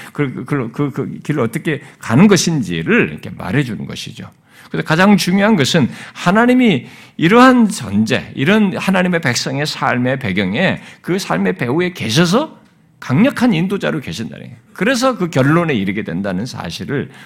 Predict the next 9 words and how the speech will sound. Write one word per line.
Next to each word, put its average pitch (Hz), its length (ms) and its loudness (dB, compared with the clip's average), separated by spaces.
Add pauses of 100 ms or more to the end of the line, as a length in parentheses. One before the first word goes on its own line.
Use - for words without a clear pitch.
(120)
우리가 90 420 -6
이 165 160 -6
다윗의 214 460 -2
인생을 131 420 -2
통해서 120 320 -8 (200)
계속 - 360 -10
보게 92 260 -2
되는 98 200 -4
것입니다. - 460 -12